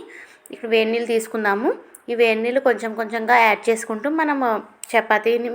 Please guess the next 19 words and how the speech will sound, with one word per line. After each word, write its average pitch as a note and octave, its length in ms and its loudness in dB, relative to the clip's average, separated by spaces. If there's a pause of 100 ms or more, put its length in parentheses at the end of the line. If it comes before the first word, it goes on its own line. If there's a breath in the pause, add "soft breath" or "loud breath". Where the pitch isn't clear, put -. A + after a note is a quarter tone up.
మిక్స్ - 260 -8
చేసుకుందాము. G3+ 600 -2
పిండిని G3+ 340 0 (920 loud breath)
స్లో A3 140 0 (100)
స్లోగా G#3 260 4 (100)
కొంచెం G3+ 320 -4
కొంచెంగా G3+ 420 -2
వేసుకుంటూ G3+ 480 -2 (840 loud breath)
కలిపేసుకుందాం G3+ 680 0 (120)
బాగా. F#3+ 260 2 (880 loud breath)
ఇలా A#3 200 6
వేయడం A#3 320 0
వల్ల A#3 220 2
చాలా A3 240 2
మెత్తగా G3+ 420 2
వస్తాయండి G3 460 0
చపాతీలు. F#3 520 4 (100)
ఒకసారి G#3 320 0
ట్రై G3 120 4